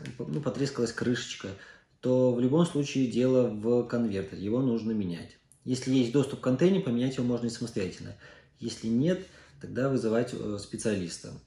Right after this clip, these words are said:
Также антенна могла сбиться, э, из-за ветра или каких-то других факторов. Э, это можно проверить, э, включить канал и,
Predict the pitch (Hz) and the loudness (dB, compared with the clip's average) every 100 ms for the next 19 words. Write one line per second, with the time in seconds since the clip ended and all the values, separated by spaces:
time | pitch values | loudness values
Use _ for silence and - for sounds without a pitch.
0 | _ _ 139 160 175 175 202 202 - - | _ _ 4 4 6 6 6 6 -2 -18
1 | - - - 127 120 147 190 185 139 127 | -20 -20 -6 -2 4 6 8 6 6 6
2 | 143 131 139 127 - 95 - - - - | 6 6 2 0 -2 -10 -14 -18 -20 -16
3 | 101 101 101 110 127 117 117 113 110 143 | -8 -6 -4 0 0 4 4 2 2 4
4 | 175 147 127 113 117 117 113 110 107 107 | 6 6 4 4 4 4 4 2 0 -2
5 | - 156 165 139 131 123 - 120 131 170 | -4 -2 -2 0 0 -2 -4 -4 -2 0
6 | - 160 - 127 117 - - - - - | 2 2 2 0 -2 -4 -18 -20 -20 -20
7 | - 113 104 101 98 101 113 170 175 175 | -18 -8 -6 -4 -4 -2 2 6 8 8
8 | 165 156 147 143 165 185 165 - 135 127 | 6 4 4 6 8 8 6 4 4 4
9 | 127 - - 135 - 143 - - 147 175 | 4 -2 -2 2 2 2 0 0 2 4
10 | 220 226 - - _ 139 139 147 139 - | 4 0 -6 -20 _ -2 2 4 4 2
11 | - | -6